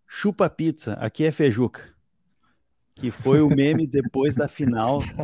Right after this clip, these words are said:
do, <laughs> final do três a zero do Brasil no vôlei contra os italianos.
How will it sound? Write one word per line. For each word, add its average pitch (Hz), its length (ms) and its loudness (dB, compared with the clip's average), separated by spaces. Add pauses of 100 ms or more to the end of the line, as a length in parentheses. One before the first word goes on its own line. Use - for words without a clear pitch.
do, 131 160 2
<laughs> - 1600 -12
final 131 440 2
do 139 120 -2
três 147 300 2
a 151 120 2
zero 117 320 0
do 131 100 -2
Brasil 117 400 -2
no 127 100 0
vôlei 110 540 0
contra 120 280 -6
os 117 60 -10
italianos. 110 760 -4